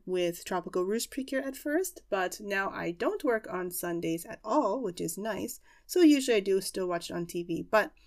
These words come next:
that being said, those previous years, I basically just could not watch any Precure at all, unless I wanted to rent the newer seasons as they came out on D V D. But I was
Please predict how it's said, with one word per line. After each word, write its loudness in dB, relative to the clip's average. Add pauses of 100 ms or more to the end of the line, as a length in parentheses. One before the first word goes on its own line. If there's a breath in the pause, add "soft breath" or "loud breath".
(260 soft breath)
that -2
being 0
said, 2 (380 soft breath)
those 0
previous 0
years, 2
I -2
basically 0
just -4
could -2
not 0
watch -2
any -2
Precure -4
at 0
all, 4 (360 loud breath)
unless -2
I 0
wanted 0
to -2
rent 0
the 0
newer -2
seasons -2
as -4
they -6
came -4
out -2
on -4
D -6
V -8
D. -12 (100)
But 2 (420 soft breath)
I -2
was -4